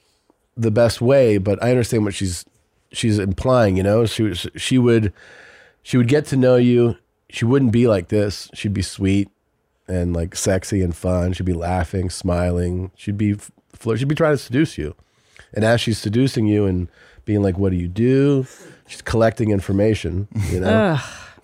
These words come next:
Speaker 1: And then she'd be like, "Oh, you got, oh, I like your car and I like this, I like your clothes. Damn, you always have, like, cool clothes on. I wish I could get some cool clothes." You know, like, she would
Speaker 2: No, she would be like, "You dress like shit."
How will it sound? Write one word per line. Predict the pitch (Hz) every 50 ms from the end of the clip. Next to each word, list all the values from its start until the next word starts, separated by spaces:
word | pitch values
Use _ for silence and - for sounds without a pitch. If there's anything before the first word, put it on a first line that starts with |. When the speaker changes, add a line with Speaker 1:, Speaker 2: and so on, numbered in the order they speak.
| -
Speaker 1:
And | 92 92 92
then | 95 95 92
she'd | - - 101
be | 98 98
like, | 92 90 92 87 -
"Oh, | 123 127
you | 123 123
got, | 117 123 117 113 -
oh, | - 139 147
I | 147
like | 135 139 147 143
your | - 127
car | - - 110 110 123 131 131 131 131 131 131
and | 123 107
I | 98
like | 101 107 107 104
this, | - 110 107 - _ - - - _ _ _
I | -
like | 104 107 107
your | 107 95
clothes. | - - 110 107 113 117 120 120 120 123 113 110
Damn, | - - 107 123 139 135 120 117
you | 120
always | 127 131 127
have, | 120 127 113
like, | 113 107 98 -
cool | - - 117 120
clothes | - - - 98 104 131 135 113
on. | 107 98 92 92 92 92 87 _ _ - - - - - - - _ _
I | - 113
wish | 143 165 -
I | 110
could | 90 95
get | 95 95 90
some | - 92 85
cool | - - 101 95 92
clothes." | 85 - 92 92 92 92 95 98 95 - - 104
You | 104
know, | 104 104 104
like, | 104 98
she | - - 139
would | 135 202
Speaker 2:
No, | 202 208 214
she | - - 277
would | 262 220
be | 208 208
like, | 196 185 175 -
"You | 214
dress | 185 202 196 196 196 -
like | 185 165 151 131
shit." | - - - - 165 175 180 165 143 104 -